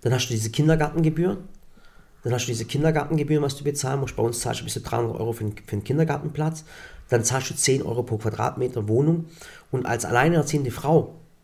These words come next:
kannst du echt gleich Hartz vier beantragen. Weißt du, ich glaub halt, dass, dass aufgrund dieses, dieses Ding, dieses Verwürfnisses,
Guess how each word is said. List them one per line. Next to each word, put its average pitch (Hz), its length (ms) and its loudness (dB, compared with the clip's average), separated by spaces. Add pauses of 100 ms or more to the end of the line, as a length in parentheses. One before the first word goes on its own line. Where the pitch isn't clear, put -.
(320)
kannst - 200 -8
du 107 40 -2
echt 92 120 -8
gleich 98 160 -4
Hartz 101 180 -6
vier 117 120 -6
beantragen. 104 420 -8 (720)
Weißt 123 180 4
du, 135 60 0
ich 120 60 -4
glaub 120 200 0
halt, 120 200 -2
dass, 110 240 -4
dass - 340 -4
aufgrund 104 480 -4
dieses, 139 480 -2
dieses 120 340 -6
Ding, 170 320 2
dieses 117 220 -6
Verwürfnisses, 139 720 0